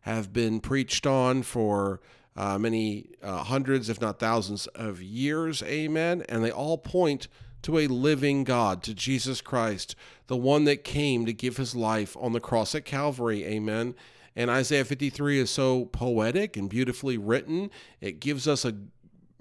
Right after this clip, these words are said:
just a very intricate and detailed picture of who Jesus is. In the beginning of Isaiah fifty-three, verses one and two, we, we, we learn more about how Jesus,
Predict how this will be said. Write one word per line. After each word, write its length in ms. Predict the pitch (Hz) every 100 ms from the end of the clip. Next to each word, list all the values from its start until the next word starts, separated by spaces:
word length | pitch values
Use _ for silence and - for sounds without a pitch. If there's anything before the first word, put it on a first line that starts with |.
| 110 113
just 180 | 127
a 80 | 127
very 680 | 101 104 104 131 156 143 127
intricate 720 | 131 139 185 185 - 185 185 -
and 140 | 101
detailed 420 | 143 143 160 127
picture 540 | - - - 110 101 98 _ - - - _ -
of 240 | 123 - -
who 180 | - 190
Jesus 480 | 156 165 139 147 127
is. 360 | 160 131 95 113
In 80 |
the 80 | 113
beginning 640 | 117 113 131 135 175 202 - - - -
of 140 | 123 120
Isaiah 420 | 127 107 131 131
fifty-three, 680 | - 127 147 131 139 143 147
verses 460 | 120 117 127 113
one 260 | 113 123 127
and 180 | 113 110
two, 380 | - 175 185 190
we, 160 | 127
we, 300 | 113 113 135
we 160 | 117 123
learn 280 | 127 160 156
more 220 | 151 147
about 160 | 127
how 240 | 113 127 123
Jesus, 580 | 98 123 120 131 123